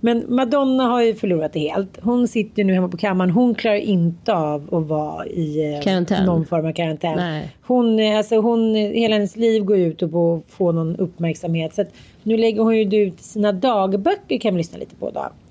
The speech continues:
Speaker 1: Quarantine six, part two. Stay safe, be creative. Hon bara,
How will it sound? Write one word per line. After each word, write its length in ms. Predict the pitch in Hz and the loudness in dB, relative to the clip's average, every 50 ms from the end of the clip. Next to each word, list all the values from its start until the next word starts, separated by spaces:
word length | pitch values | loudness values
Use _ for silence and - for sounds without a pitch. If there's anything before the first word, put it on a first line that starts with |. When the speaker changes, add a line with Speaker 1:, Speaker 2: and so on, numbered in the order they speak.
| - - - - - - - - - - - - - - - - - - | -20 -20 -20 -20 -20 -20 -20 -20 -20 -20 -20 -20 -20 -20 -20 -20 -10 -2
Speaker 1:
Quarantine 720 | - 262 262 262 254 247 247 - 233 214 190 185 175 175 175 - | 0 0 2 2 2 0 0 0 0 2 2 2 2 0 -4 -10
six, 640 | - - - - - 220 185 - - - - - | -16 -14 -10 -4 -2 -2 -4 -4 -12 -16 -18 -16
part 480 | - - 226 202 196 196 196 - - - | -8 -4 -2 -2 -2 -2 -4 -6 -4 -2
two. 340 | 220 175 151 - - - | 0 0 0 -2 -6 -8
Stay 380 | - - - - 247 226 220 208 | -12 -12 -6 -2 0 0 0 0
safe, 480 | 208 - - 240 208 170 165 165 - - - | -2 -2 -2 0 0 0 0 -2 -6 -8 -8
be 240 | - 170 240 233 214 | -4 0 0 0 0
creative. 760 | 220 - - 233 226 214 208 208 - - - 185 156 - - - - - - - - - - - - - | -2 -2 0 2 2 4 2 0 0 -2 -2 -2 -2 -2 -4 -10 -16 -20 -20 -20 -20 -20 -20 -20 -12 -6
Hon 100 | 190 185 | -4 -4
bara, 220 | 165 151 147 151 | -2 -2 -4 -6